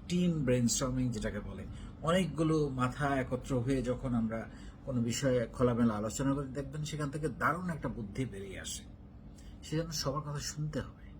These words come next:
টিমে, আপনার প্রতিষ্ঠানে, আপনার, আহ, যদি যারা কাজ করে,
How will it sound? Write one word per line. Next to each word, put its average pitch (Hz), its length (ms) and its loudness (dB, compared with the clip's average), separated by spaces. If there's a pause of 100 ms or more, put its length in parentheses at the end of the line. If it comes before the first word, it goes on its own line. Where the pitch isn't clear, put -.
(420)
টিমে, 156 380 0 (600)
আপনার 135 540 2 (680)
প্রতিষ্ঠানে, 156 680 4
আপনার, 127 440 2
আহ, - 2000 -4
যদি 117 360 2
যারা 120 240 6
কাজ 147 280 2
করে, 98 420 2